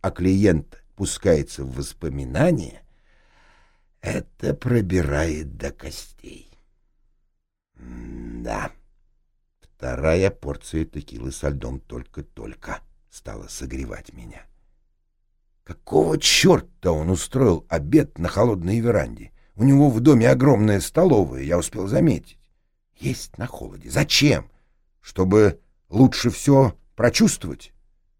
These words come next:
А, смоделировать русский мороз, русскую метафизику, будь она неладна. Граф питается не только морковными котлетками,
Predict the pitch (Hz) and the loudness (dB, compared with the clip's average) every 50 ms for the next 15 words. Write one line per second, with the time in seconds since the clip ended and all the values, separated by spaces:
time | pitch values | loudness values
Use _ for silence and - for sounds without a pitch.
0 | _ _ _ _ _ _ _ - 69 67 65 64 55 50 - - - _ _ _ | _ _ _ _ _ _ _ -14 -12 -10 -10 -10 -12 -14 -16 -20 -20 _ _ _
1 | _ _ _ - - 107 104 107 107 92 107 113 107 120 139 143 131 120 123 120 | _ _ _ -6 0 2 4 4 4 6 4 4 6 6 6 6 6 4 2 2
2 | 117 - - 80 127 120 - - - 127 117 85 - - - _ - 95 110 107 | 0 0 2 2 2 2 2 2 0 0 0 0 0 -2 -8 _ -2 0 2 4
3 | 98 143 185 - - - - - - - _ _ _ _ _ _ _ _ _ _ | 6 6 6 4 4 2 -2 -10 -12 -18 _ _ _ _ _ _ _ _ _ _
4 | _ _ - 78 107 139 135 - - - 127 127 123 123 120 107 120 117 - - | _ _ -4 2 2 4 4 2 0 2 6 6 8 8 8 8 6 4 4 2
5 | 113 - - - 185 175 131 120 120 - 107 98 82 82 101 85 - - _ _ | 0 0 0 0 0 2 2 2 0 0 -2 -2 0 0 0 0 -2 -6 _ _
6 | - 117 92 87 90 90 90 90 101 101 90 76 73 - 58 62 60 - - _ | -2 -2 0 0 0 0 0 2 2 0 0 0 -2 -4 -8 -12 -14 -14 -18 _
7 | _ _ _ _ _ _ _ _ _ - 69 80 95 - 127 117 - - - - | _ _ _ _ _ _ _ _ _ -10 -4 -2 0 2 0 0 -2 -8 -16 -20
8 | _ _ _ _ _ _ _ _ _ _ - 95 87 - - 123 120 113 98 - | _ _ _ _ _ _ _ _ _ _ -8 -8 -6 -2 2 2 2 2 2 0
9 | - - 85 87 80 73 - 101 127 127 - - 165 170 165 165 156 147 - 165 | -2 0 2 2 2 2 2 2 2 2 2 0 2 4 4 4 4 4 4 4
10 | 160 135 131 131 127 120 117 - - 110 101 - 98 90 - - - - 80 67 | 4 4 4 4 4 2 2 0 -2 -4 -4 -2 -4 -4 -4 -4 -8 -10 -10 -10
11 | 60 53 50 - | -8 -10 -12 -16